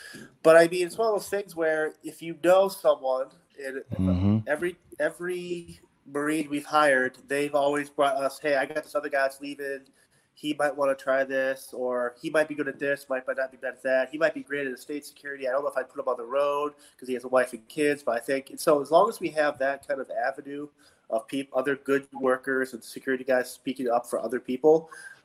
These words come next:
Speaker 1: I think we'll always be set. I mean, we're not looking to hire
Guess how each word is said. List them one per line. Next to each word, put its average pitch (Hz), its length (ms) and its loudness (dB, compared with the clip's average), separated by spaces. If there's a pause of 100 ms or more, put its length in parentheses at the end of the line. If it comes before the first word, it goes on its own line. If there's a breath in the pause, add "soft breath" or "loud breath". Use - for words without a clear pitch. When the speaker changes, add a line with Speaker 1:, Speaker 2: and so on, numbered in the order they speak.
(120 loud breath)
Speaker 1:
I 131 100 6
think 139 180 2
we'll 131 140 0
always 123 280 2
be 113 100 -10
set. - 360 -6 (480 loud breath)
I 127 40 -10
mean, 135 200 0
we're 156 140 6
not 151 220 6
looking 151 220 -8
to 131 80 -2
hire 135 440 0